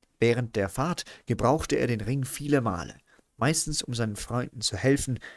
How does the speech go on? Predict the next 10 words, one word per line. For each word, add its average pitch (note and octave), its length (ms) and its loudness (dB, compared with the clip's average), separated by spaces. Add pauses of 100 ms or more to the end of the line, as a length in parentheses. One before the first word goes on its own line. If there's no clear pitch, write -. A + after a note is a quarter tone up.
(280)
aber - 320 -6
solange C#3 460 -2
es A2 180 0
ging, B2+ 260 0 (380)
hielt C#3+ 300 2
er C3 100 2
ihn A2+ 380 -4
vor A2 180 -2
ihnen A2 240 -8
verborgen. - 580 -6